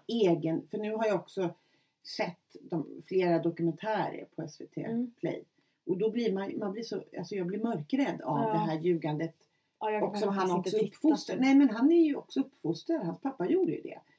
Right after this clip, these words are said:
Speaker 1: Men det här sättet hur man också letar upp folks ömma punkter.
Speaker 2: Mm.
Speaker 1: Det är vad han gör. Han hittar folks ömma punkter och sen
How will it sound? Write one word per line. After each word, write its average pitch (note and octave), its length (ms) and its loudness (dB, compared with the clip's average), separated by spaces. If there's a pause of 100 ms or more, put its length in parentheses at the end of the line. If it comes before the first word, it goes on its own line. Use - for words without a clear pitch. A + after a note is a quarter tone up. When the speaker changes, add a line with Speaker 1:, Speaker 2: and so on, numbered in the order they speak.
(220)
Speaker 1:
Men G#3 120 -2
det A#3+ 60 2
här G#3+ 120 2
sättet F#3+ 440 -4
hur G3 60 -2
man F#3 240 -4 (580)
också F#3+ 600 -6 (680)
letar F#3 600 2
upp - 380 2 (220)
folks - 440 0 (460)
ömma E3 480 4 (100)
punkter. G#3+ 760 0
Speaker 2:
Mm. - 120 -18
Speaker 1:
Det G3+ 140 -2
är A#3+ 100 0
vad G#3 80 -2
han F#3+ 200 -4
gör. G#3 400 -6 (220)
Han A3 140 -4
hittar C#4+ 560 0 (100)
folks F#3 400 -6
ömma F#3+ 380 -2
punkter G#3 320 -4
och - 80 -6
sen A3+ 220 -8